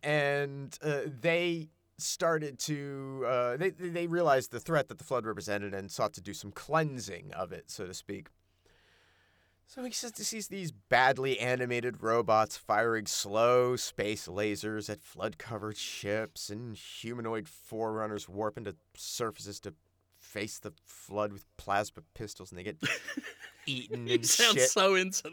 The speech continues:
Speaker 2: this.
Speaker 1: And it just, it's, it's so not exciting. It's
Speaker 2: It
Speaker 1: not
Speaker 2: really is
Speaker 1: dynamic.
Speaker 2: stodgy. Sh-, yeah, it really is just, like, you know,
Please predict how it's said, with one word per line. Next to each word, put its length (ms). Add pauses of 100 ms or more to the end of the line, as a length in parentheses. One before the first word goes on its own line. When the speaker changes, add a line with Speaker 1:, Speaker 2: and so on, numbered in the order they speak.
(100)
Speaker 2:
this. 320 (560)
Speaker 1:
And 160
it 140
just, 280
it's, 360 (400)
it's 160
so 420
not 160
exciting. 720 (160)
It's 160
Speaker 2:
It 120
Speaker 1:
not 100
Speaker 2:
really 280
is 140
Speaker 1:
dynamic. 200 (180)
Speaker 2:
stodgy. 180
Sh-, 220
yeah, 320 (180)
it 160
really 380
is 400
just, 320 (1000)
like, 340
you 80
know, 280